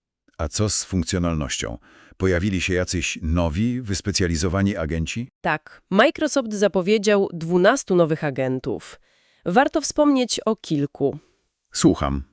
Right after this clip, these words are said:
Speaker 2: Na przykład agent analizy phishingu, czyli Phishing Triage Agent. On uczy się zachowań użytkowników, żeby ograniczyć liczbę fałszywych alarmów phishingowych.
Speaker 1: Czyli tych zgłoszeń, które są wysyłane przez pomyłkę.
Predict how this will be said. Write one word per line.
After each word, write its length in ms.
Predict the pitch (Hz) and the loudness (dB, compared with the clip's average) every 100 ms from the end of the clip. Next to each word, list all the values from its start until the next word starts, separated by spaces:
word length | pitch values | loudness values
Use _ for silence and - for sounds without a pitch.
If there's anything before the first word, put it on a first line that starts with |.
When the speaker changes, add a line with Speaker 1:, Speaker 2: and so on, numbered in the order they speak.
| _ - | _ 0
Speaker 2:
Na 100 | 185 | 0
przykład 420 | - 240 220 208 - | 2 2 2 2 0
agent 460 | 220 240 220 214 - | -2 2 2 2 0
analizy 500 | 190 196 185 190 165 | 2 4 4 0 -2
phishingu, 760 | 175 185 - 143 139 151 214 349 302 | -2 -2 0 0 2 2 2 2 0
czyli 440 | 285 233 220 208 | 0 0 0 -2
Phishing 540 | - 277 269 202 185 - | 0 0 2 2 2 2
Triage 560 | - 190 170 147 143 - 156 143 | 2 4 4 4 2 -2 -2 0
Agent. 480 | 135 143 254 302 - _ _ _ - | 2 2 2 0 -8 _ _ _ 2
On 180 | 180 - | 2 4
uczy 300 | 262 302 277 | 2 2 2
się 160 | - 196 | 2 0
zachowań 580 | 160 160 233 214 165 156 - | 0 2 2 2 2 0 0
użytkowników, 920 | 220 190 - 175 147 139 - 233 - - | -2 -2 0 0 0 0 0 0 -2 -2
żeby 360 | 208 202 196 - | 0 2 2 2
ograniczyć 760 | 220 233 208 175 262 - 220 - | 0 2 4 4 4 2 -2 -2
liczbę 360 | 185 233 196 190 | 0 0 0 2
fałszywych 560 | 170 160 - 226 208 - | 0 0 0 0 -2 -2
alarmów 500 | 170 160 147 143 - | 2 2 2 0 -2
phishingowych. 800 | 151 - 143 127 123 92 - - - | -6 -2 -2 -2 -4 -6 -8 -14 0
Speaker 1:
Czyli 200 | 165 170 | 2 4
tych 160 | 135 85 | 2 0
zgłoszeń, 580 | 73 101 151 - 208 | 2 4 4 2 0
które 280 | - - 131 | 0 0 2
są 220 | - 139 | 4 2
wysyłane 420 | 120 - 127 120 113 | 2 2 4 4 2
przez 200 | 120 - | 0 2
pomyłkę. 460 | 98 73 - 58 | 2 2 -2 -10